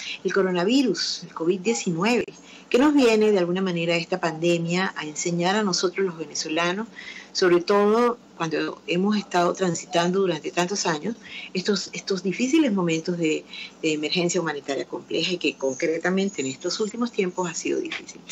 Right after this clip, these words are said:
Virginia nos dejaba al aire an-, antes del, del corte una,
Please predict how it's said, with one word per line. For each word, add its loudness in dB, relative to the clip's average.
Virginia 6
nos 6
dejaba 6
al 2
aire 0
an-, -6
antes -8
del, -4
del -2
corte -2
una, 4